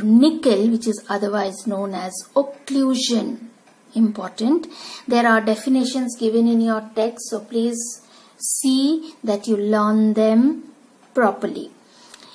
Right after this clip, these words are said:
We now come to the chemical properties, that it is very reactive.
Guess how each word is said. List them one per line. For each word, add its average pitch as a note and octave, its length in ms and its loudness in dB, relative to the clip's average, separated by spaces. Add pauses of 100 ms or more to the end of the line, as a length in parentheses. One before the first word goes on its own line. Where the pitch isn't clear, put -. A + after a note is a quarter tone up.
(160)
We D4+ 140 2
now E4 220 6
come C4 260 4
to C4+ 100 -2
the C4 120 2
chemical A#3 440 4
properties, A3+ 680 -2
that - 160 -10
it G#3+ 120 -8
is G#3 320 -4
very B3 440 2
reactive. A#3 840 0